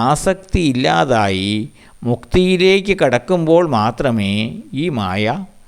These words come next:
വിട്ടുമാറുകയുള്ളൂ. ഇതാണ് ഈ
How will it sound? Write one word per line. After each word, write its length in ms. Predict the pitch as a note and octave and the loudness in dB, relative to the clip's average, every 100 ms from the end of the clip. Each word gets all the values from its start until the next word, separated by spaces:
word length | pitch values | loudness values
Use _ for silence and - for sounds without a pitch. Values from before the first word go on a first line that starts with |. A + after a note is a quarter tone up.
| - - - B2+ | -20 -20 -16 -10
വിട്ടുമാറുകയുള്ളൂ. 1120 | A#2 - D#3+ B2+ F#2+ F2 F2 E2+ D#2 D2 D#2 A#1+ G1+ - - - - - - - - _ _ _ - _ _ - _ - _ _ _ _ - _ _ _ _ - | -10 -6 -6 -4 -4 -6 -6 -6 -8 -10 -12 -14 -18 -20 -20 -20 -20 -20 -20 -20 -20 _ _ _ -20 _ _ -20 _ -20 _ _ _ _ -20 _ _ _ _ -10
ഇതാണ് 320 | - A#2+ | -2 -2
ഈ 20 | A#2 | 0